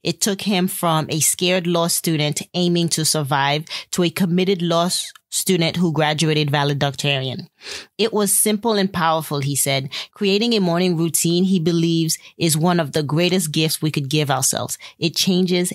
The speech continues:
everything. And he is absolutely right. It's one of the first things he himself works with, um, when he's, when he's coaching his clients.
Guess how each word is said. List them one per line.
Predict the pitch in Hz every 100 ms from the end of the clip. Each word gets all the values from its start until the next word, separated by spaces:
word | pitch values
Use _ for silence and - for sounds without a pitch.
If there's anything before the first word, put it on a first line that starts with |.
| -
everything. | 135 143 139 135 135 131 -
And | 135
he | 165 190
is | 139 143
absolutely | 143 - 165 156 135 165
right. | 147 147 135 131 - - -
It's | 180 -
one | 208
of | 196
the | 175
first | 151 190 196 -
things | 190 185 -
he | - 220 220 175
himself | 160 170 160 180 160 143
works | 156 160 -
with, | 156 147 139 -
um, | 147 143
when | 151
he's, | 160 175 151
when |
he's | 180 -
coaching | - 196 - 151
his | 151 -
clients. | - 143 139 110 -